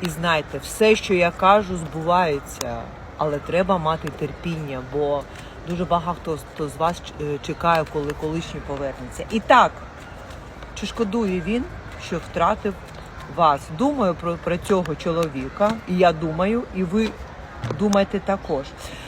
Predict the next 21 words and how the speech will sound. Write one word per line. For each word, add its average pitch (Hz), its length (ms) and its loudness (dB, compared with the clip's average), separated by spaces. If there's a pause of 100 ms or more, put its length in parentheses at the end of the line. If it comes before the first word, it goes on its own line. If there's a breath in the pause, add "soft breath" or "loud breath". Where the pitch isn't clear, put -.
(140 loud breath)
Ви 302 220 4
зараз 311 380 10
з 247 40 -2
ним 285 480 2
не 285 120 2
спілкуєтесь, 277 920 2
не 214 120 2
бачитесь, 165 840 2
або 214 360 8
знаходитесь 233 720 2
в - 20 4
якихось 233 540 4
обмеженнях 143 760 0 (440)
щодо 185 340 2
спілкування, 262 880 4 (300 loud breath)
щодо 196 240 4
того, 247 300 6
що 214 200 2
бачите 165 500 4
один 135 340 -4
одного. 123 600 -4